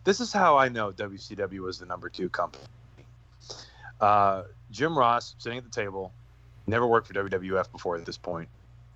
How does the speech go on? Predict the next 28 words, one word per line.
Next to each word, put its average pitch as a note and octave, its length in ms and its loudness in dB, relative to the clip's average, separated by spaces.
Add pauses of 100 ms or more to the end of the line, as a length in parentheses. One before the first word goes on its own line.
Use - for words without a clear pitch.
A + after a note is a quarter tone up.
(120)
with A#2+ 100 0
Jesse A#2+ 240 4
Ventura, G#2 500 6
who'd G2 220 -4
been F#2 160 -2
with F2+ 120 -8
W F#2 180 4
W F#2 320 4
F F2+ 100 4
for F2+ 100 -4
several F2+ 400 2
years G2+ 360 6
bef-, - 160 -10 (140)
prior. F#2+ 360 4 (500)
And A#2+ 120 -4
Jim D#3+ 180 4
Ross D3+ 240 4
ends D#3 220 -2
the C#3 100 4
whole C3+ 180 2
show C3+ 240 2
by A#2 120 -2
going, G#2+ 220 -4 (260)
"Jesse, E3 280 2
I D3+ 60 -2
gotta E3+ 300 2
ask D#3+ 400 -2
you, - 60 -20